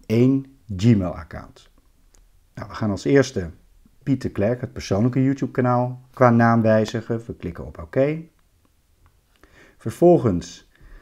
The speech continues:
ga je naar de icoon om even te kijken, hè,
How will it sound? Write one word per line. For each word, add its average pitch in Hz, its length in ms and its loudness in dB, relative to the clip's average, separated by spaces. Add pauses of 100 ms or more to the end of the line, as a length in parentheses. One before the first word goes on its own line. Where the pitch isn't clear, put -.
(120)
ga - 160 0
je 123 100 4
naar 107 140 2
de 90 80 -6
icoon 107 400 0
om 92 100 -4
even 92 200 -6
te - 60 -16
kijken, 120 580 -2 (400)
hè, - 120 -16